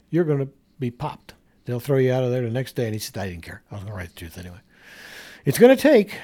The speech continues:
some people like that, I'm afraid, uh, someday to just stand in the, stand in the shoes of a little Chinese kid in front of the tank in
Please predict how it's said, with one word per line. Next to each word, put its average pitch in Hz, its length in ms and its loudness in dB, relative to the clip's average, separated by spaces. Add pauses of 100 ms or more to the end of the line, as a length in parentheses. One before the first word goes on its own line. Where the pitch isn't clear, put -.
(280)
some 151 220 0
people 185 320 4
like 196 240 2
that, 170 240 0
I'm 113 160 -2
afraid, 120 480 0 (840)
uh, 113 520 0 (240)
someday 135 600 0 (140)
to 143 100 -4
just 135 220 -2
stand 147 380 0
in 143 140 2
the, 127 140 -2 (720)
stand 190 320 6
in 202 120 8
the 180 60 6
shoes 185 380 6
of 143 80 4
a 143 60 4
little 170 200 2
Chinese 165 460 0
kid 165 220 0
in 123 60 -2
front 175 180 0
of 147 60 -2
the 123 60 0
tank 131 360 -4
in 110 140 -6